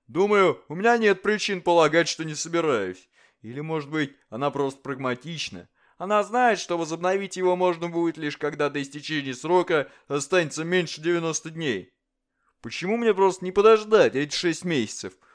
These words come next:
Май, июнь, июль, август, сентябрь, октябрь. Это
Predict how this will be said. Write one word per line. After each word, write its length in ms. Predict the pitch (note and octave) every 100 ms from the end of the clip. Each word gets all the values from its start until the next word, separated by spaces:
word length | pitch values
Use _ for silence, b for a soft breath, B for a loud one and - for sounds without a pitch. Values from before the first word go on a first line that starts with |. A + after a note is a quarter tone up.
| b -
Май, 420 | C#3 G3 G#3 F#3+
июнь, 540 | B2+ B2+ F#3+ G3+ F3+
июль, 400 | C#3+ B2+ F#3+ E3
август, 380 | C#3+ F#3 D#3 B2+
сентябрь, 520 | - A#2 D#3 F3+ E3
октябрь. 400 | G#2 - D#3+ D3+ - b b b
Это 480 | D#3+ G3+ F#3+ C#3+